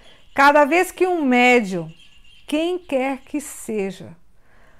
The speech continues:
solicita uma retribuição para exercer suas faculdades, com toda razão, ele é suspeito. E o público pode afirmar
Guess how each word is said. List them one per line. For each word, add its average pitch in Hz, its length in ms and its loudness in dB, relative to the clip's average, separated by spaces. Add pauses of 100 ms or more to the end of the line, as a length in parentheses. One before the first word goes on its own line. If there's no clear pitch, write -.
solicita 330 1080 -2
uma 311 400 -4
retribuição 262 1400 -4 (840)
para 226 200 2
exercer 220 640 -4
suas 226 440 -12
faculdades, 208 1160 -4 (880)
com 285 280 -2
toda 339 400 0
razão, 262 800 -2 (600)
ele 247 260 -8
é 240 40 -8
suspeito. 208 720 -12 (1200)
E 269 140 2
o 302 80 2
público 285 640 0
pode 247 460 0
afirmar 285 960 -4